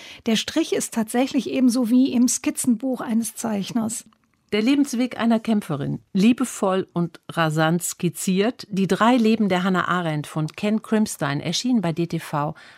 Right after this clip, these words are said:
Speaker 2: ab vierzehn Jahren. Der dritte Comic fokussiert nun ebenfalls einen kämpferischen Menschen, jedoch einen, der uns vielleicht nicht so vertraut ist, Gregor Gok, geboren achtzehnhunderteinundneunzig, gestorben neunzehnhundertfünfundvierzig.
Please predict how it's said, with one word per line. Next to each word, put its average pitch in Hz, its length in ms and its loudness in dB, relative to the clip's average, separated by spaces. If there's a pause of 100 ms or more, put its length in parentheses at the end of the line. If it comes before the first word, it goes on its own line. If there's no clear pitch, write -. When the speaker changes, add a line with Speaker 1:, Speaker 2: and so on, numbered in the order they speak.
Speaker 2:
ab - 240 -6
vierzehn 151 540 -6
Jahren. 147 480 -12 (440)
Der 196 120 4
dritte 277 340 0
Comic 226 520 0
fokussiert 226 640 -4
nun 208 180 0 (160)
ebenfalls 214 580 -2
einen 143 320 -6
kämpferischen 139 720 -4
Menschen, 127 500 -4 (320)
jedoch 175 300 2
einen, 202 420 2
der 185 220 0
uns 196 180 -4
vielleicht 180 300 0
nicht 196 140 0
so 196 80 -2
vertraut 196 500 0
ist, - 160 -6
Gregor 196 340 -2
Gok, - 380 -8
geboren 196 560 2
achtzehnhunderteinundneunzig, 190 1500 2
gestorben 180 520 -2
neunzehnhundertfünfundvierzig. 175 1700 0